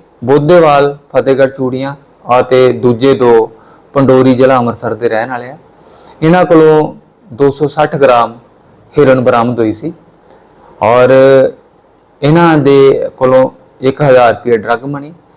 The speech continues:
ਇਸ ਤੋਂ ਇਲਾਵਾ ਆਪਾਂ ਇਹਨਾਂ ਦੇ ਖਿਲਾਫ, ਅਹ, ਪਰਚਾ ਦਰਜ ਕਰ ਲਿਆ, ਐਫ ਆਈ ਆਰ ਨੰਬਰ ਇੱਕ ਸੌ ਸਤੱਤਰ, ਐਨ ਡੀ ਪੀ ਐਸ ਐਕਟ ਦੇ ਅਧੀਨ ਥਾਣਾ ਦੀਨਾਨਗਰ, ਔਰ ਇਹਨਾਂ ਦੇ ਬੈਕਵਰਡ ਲਿੰਕ ਆਪਾਂ ਐਸਟੈਬਲਿਸ਼ ਕਰ ਰਹੇ ਹਾਂ।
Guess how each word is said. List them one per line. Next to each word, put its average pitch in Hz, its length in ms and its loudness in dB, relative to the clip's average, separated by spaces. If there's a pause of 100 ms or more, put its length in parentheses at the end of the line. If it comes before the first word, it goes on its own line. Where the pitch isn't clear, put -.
(500)
ਇਸ 139 160 2
ਤੋਂ 165 100 2
ਇਲਾਵਾ 156 280 4
ਆਪਾਂ 160 280 -2
ਇਹਨਾਂ 151 200 -6
ਦੇ 147 60 -10
ਖਿਲਾਫ, 127 420 -4
ਅਹ, 110 920 -6 (600)
ਪਰਚਾ 139 320 0
ਦਰਜ 113 200 0
ਕਰ 107 240 -6
ਲਿਆ, 131 240 0 (280)
ਐਫ 120 220 -6
ਆਈ 135 80 2
ਆਰ 135 60 2
ਨੰਬਰ 120 260 -2
ਇੱਕ 117 120 -4
ਸੌ 131 120 -10
ਸਤੱਤਰ, - 500 -8 (400)
ਐਨ 131 140 0
ਡੀ 135 80 2
ਪੀ 139 120 0
ਐਸ 143 160 2
ਐਕਟ 139 260 -6
ਦੇ 135 100 -12
ਅਧੀਨ 135 220 -2
ਥਾਣਾ 120 640 -4
ਦੀਨਾਨਗਰ, 131 560 -4 (600)
ਔਰ 139 180 2
ਇਹਨਾਂ 160 200 2
ਦੇ 160 80 2
ਬੈਕਵਰਡ 135 440 0
ਲਿੰਕ 139 360 -8
ਆਪਾਂ 120 800 -8
ਐਸਟੈਬਲਿਸ਼ 117 520 -4
ਕਰ 101 140 -4
ਰਹੇ 117 200 0
ਹਾਂ। 156 80 -6